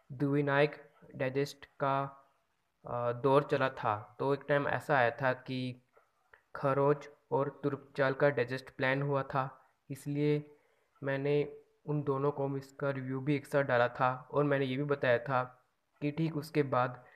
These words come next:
शतरंज और कैंसर का भी द्विनायक डाइजेस्ट को plan किया गया था। But, अ, जैसे कि आपको पता है कि खरोच और तुर्कचाल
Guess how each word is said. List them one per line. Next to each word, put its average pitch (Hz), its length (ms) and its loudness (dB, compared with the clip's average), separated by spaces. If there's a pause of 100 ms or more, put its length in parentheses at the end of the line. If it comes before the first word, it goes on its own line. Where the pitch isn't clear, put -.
(240)
शतरंज 139 580 -2
और 135 220 0
कैंसर 127 320 -4
का 131 180 0
भी 139 160 -2
द्विनायक 131 460 -4
डाइजेस्ट 131 320 -6
को 147 100 -2
plan 131 340 -2
किया 127 220 -4
गया 110 160 -2
था। 101 200 -4 (840)
But, 135 300 -2
अ, 147 160 4 (920)
जैसे 143 260 -4
कि 156 100 4
आपको 151 180 4
पता 139 220 0
है 131 60 -2
कि 135 180 -12 (260)
खरोच 139 360 0
और 147 80 4
तुर्कचाल 139 520 -2